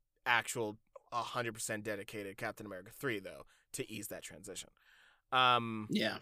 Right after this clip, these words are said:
Speaker 1: I just, I found myself, there was a point in this movie, I have this note written in all caps, so that's the thing, is that at some point I was just internally screaming at Tony. I'm like, "Look, bro,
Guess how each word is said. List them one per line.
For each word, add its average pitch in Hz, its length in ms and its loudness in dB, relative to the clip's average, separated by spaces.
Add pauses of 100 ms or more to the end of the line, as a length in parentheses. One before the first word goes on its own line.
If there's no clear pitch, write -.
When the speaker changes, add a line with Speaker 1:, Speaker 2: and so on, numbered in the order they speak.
(260)
Speaker 1:
I 180 180 10
just, 196 400 4 (100)
I 165 280 10
found 170 340 10
myself, 185 460 6
there 165 140 12
was 175 120 8
a 147 140 10
point 170 400 2
in 156 80 0
this 156 180 6
movie, 143 400 4
I 131 160 8
have 131 220 6
this 131 220 2
note 131 180 4
written 120 200 4
in 110 60 0
all 104 160 4
caps, 95 560 -6
so - 160 -2
that's 107 500 -2
the 104 520 -2 (880)
thing, 139 340 8 (300)
is 156 140 10
that 160 120 12
at 156 140 10
some 220 240 10
point 151 260 6
I 131 80 8
was 139 140 2
just - 320 0 (680)
internally 165 600 8
screaming 139 600 6
at 113 120 0
Tony. 127 440 6
I'm 117 160 -2
like, 135 260 6 (460)
"Look, 277 200 12
bro, 240 400 10